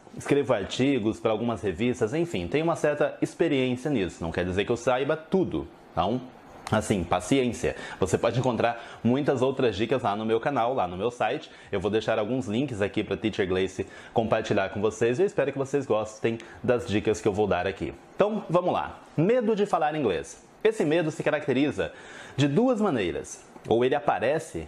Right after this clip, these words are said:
por causa de duas coisas, principalmente pra nós brasileiros, ou pra maioria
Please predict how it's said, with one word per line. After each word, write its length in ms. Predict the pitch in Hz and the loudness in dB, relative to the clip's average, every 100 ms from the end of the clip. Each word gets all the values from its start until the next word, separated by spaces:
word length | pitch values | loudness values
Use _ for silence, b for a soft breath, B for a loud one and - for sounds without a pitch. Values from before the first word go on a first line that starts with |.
| - | -2
por 100 | 113 | -2
causa 260 | 107 139 143 | 2 0 2
de 120 | 131 | 0
duas 380 | 120 190 226 - | 0 2 2 2
coisas, 400 | 131 110 85 85 | 2 2 0 -4
principalmente 640 | 110 127 120 110 - - B B B | -2 -2 0 -2 -2 -6 B B B
pra 120 | 160 | 0
nós 320 | 135 123 135 | 0 0 0
brasileiros, 680 | 120 131 123 101 107 90 80 | 0 0 0 0 2 0 -4
ou 80 | 87 | -2
pra 100 | 98 | 0
maioria 500 | 107 120 95 104 | 0 0 0 0